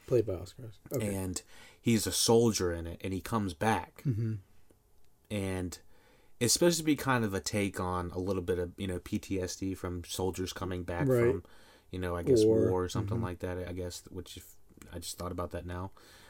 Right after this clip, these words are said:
Speaker 2: But this is, this
Speaker 1: Might
Speaker 2: is
Speaker 1: be
Speaker 2: happening,
Speaker 1: going
Speaker 2: this is happening all at the beginning.
Speaker 1: Yeah.
Speaker 2: And so she's like, "What is going on with him? Why is he acting so strange?"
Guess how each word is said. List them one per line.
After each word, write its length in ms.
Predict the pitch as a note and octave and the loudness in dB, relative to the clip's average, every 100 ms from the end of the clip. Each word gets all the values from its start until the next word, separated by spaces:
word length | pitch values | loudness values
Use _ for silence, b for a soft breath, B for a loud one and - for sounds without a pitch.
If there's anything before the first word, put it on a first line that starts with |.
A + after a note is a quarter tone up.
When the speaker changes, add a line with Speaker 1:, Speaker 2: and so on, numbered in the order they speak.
| b | b
Speaker 2:
But 80 | A2+ | 4
this 240 | B2+ A#2+ | 6 6
is, 80 | B2+ | 4
this 100 | A2+ | 6
Speaker 1:
Might 60 | C3 | 8
Speaker 2:
is 80 | B2+ | 10
Speaker 1:
be 60 | |
Speaker 2:
happening, 220 | C3 A#2+ A#2+ | 8 10 8
Speaker 1:
going 220 | A2+ A2+ - | 8 4 0
Speaker 2:
this 120 | C3 C3 | 0 4
is 40 | |
happening 240 | C#3+ B2 A2 | 4 4 2
all 160 | G2+ | 2
at 80 | G2+ | 0
the 80 | - | -2
beginning. 400 | E2+ E2+ F#2 - - - - | -4 -2 -2 -4 -14 -12 -2
Speaker 1:
Yeah. 200 | G#2+ G2 - | -2 -2 -8
Speaker 2:
And 100 | G2+ | -8
so 140 | F#2 F#2 | -2 -2
she's 240 | - F2+ | -2 -4
like, 120 | F2 D#2 | -6 -2
"What 140 | A2+ | 0
is 120 | A2 | 0
going 280 | F#2+ F#2+ F2 | -2 -4 -2
on 180 | F2+ G2 | -2 -4
with 160 | E2 - | -6 -10
him? 160 | F2 | -10
Why 180 | F2 F#2 | -6 -4
is 100 | F#2 | -4
he 100 | F2+ | -4
acting 220 | E2+ F2 | -6 -10
so 160 | F2 F2 | -12 -12
strange?" 520 | - - F2 E2+ E2+ | -10 -8 -8 -8 -12